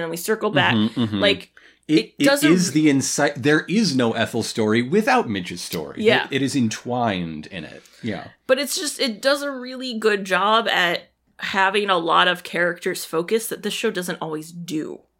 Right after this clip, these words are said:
Speaker 2: Mm-hmm, mm-hmm.
Speaker 1: Sometimes when it gets really bad, when they
Speaker 2: This
Speaker 1: have too many
Speaker 2: is
Speaker 1: people. Hello.
Speaker 2: This is essentially, like, there's no B plot in this episode.
Speaker 1: No, it's
Speaker 2: They,
Speaker 1: just focused.
Speaker 2: they take the time to be like,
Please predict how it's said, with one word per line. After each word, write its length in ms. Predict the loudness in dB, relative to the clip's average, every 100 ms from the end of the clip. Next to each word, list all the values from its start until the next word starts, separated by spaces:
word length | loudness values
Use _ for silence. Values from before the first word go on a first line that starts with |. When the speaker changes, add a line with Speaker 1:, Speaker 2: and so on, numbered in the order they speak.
| -6
Speaker 2:
Mm-hmm, 340 | -4 -2 -2 -2
mm-hmm. 20 |
Speaker 1:
Sometimes 560 | -2 -2 -2 -2 -4
when 280 | -6 -8 -10 _ _ _ _ _ _ -8
it 140 | -8 -6
gets 220 | -10 -10
really 340 | -6 -4 -4
bad, 500 | -4 0 0 0 -2 -6
when 120 | -6
they 80 | -4
Speaker 2:
This 100 | 0
Speaker 1:
have 100 | 2
too 140 | 2
many 120 | 2
Speaker 2:
is 100 | -2 -8
Speaker 1:
people. 160 | -10 -20 _ -20 _
Hello. 680 | -12 -10 -10 -6 -2 -2 0
Speaker 2:
This 280 | 2 2 4
is 200 | 2 2
essentially, 960 | -2 -2 0 2 2 2 2 2 0 -2
like, 220 | -4 0
there's 180 | 0 2
no 220 | -2 -6 -8
B 200 | -4 -4 -4
plot 360 | -6 -4 0
in 120 | 2
this 180 | 2 0
episode. 400 | -2 -2 -2 2
Speaker 1:
No, 380 | 2 2 0 -4 -4
it's 160 | 0
Speaker 2:
They, 100 | 2
Speaker 1:
just 200 | 2 0
focused. 360 | -2 -2 -2 2
Speaker 2:
they 140 | 2
take 360 | 2 0 0 0
the 100 | -2
time 380 | 0 0 2 2
to 120 | 0
be 160 | 0 2
like, 260 | 2 0